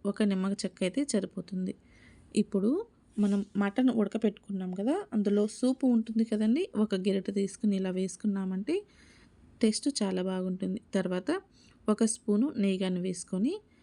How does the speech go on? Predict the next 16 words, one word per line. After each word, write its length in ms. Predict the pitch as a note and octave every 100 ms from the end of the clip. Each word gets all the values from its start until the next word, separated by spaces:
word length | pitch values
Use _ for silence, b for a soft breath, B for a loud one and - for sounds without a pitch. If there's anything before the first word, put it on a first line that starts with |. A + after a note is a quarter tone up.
| b b b
ఇలా 240 | G3 F#3+ F3 - _ _ _ - -
తీసుకొని 400 | G3 - G3 A#3+
వేసుకోవాలి. 640 | G#3 E3 - F3+ F3 F3 - _ _ _ _ _ b b b _ -
ఇప్పుడు 340 | G3+ - F#3+ D4+ G#4 - -
పైనుంచి 500 | F#3+ F#3+ F#3+ G3 A3
మూత 280 | F#3 F3 F3+
పెట్టేసుకొని 760 | F3+ F3 F3+ F3 - F#3 B3 A4+ - b b b b -
పైన 280 | G3 F#3+ G#3+ G4+ A4+ -
ఒక 180 | A3 G#3+
చిన్న, 280 | G#3+ A3 G3+ G#3
ఒక 160 | G#3
బౌల్‌లో 400 | F#3+ G3 G3+ A#3+
నీళ్ళు 280 | D4 G#3+ A3
తీసుకొని 400 | G#3+ G#3 - C#4+
ఇలా 140 | C4 F#3+
పెట్టుకోవాలండి. 800 | F3+ F3 - F#3+ F#3 F3+ F3+